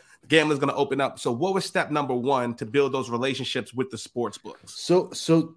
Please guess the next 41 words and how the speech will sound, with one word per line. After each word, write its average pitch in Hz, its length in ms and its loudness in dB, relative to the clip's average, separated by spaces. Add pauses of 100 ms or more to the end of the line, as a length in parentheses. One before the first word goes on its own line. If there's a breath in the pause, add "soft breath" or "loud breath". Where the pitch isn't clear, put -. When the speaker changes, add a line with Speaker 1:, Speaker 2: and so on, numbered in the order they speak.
(120)
Speaker 2:
throughout 160 560 6
all 160 280 8
these 160 280 -2
years 135 360 2
in 127 100 0
the 123 80 0
business, 117 540 0
you 120 180 2
cross 143 380 2
paths 107 440 -6
with 87 200 -12
people 78 380 -12
in 85 80 -10
a 87 40 -10
small 127 460 4
industry. 104 500 -4 (240 soft breath)
Speaker 1:
Yeah. 113 180 4
Speaker 2:
You 240 80 6
guys 240 220 12
experience 156 640 6
it 139 140 4
in 127 100 2
your 143 220 2
industry. 101 420 -4
You 117 140 -8
go, 139 440 0 (300 soft breath)
I 120 80 0
see 139 200 -2
you 147 180 6
out 135 160 4
there 139 140 4
in 135 100 0
other 131 180 0
places. 127 540 -2
You 117 80 -8
go 135 180 0
there, 131 160 0
you 120 180 2
Speaker 1:
Yeah. 117 120 -6
Speaker 2:
see 135 100 2
people, 117 560 -4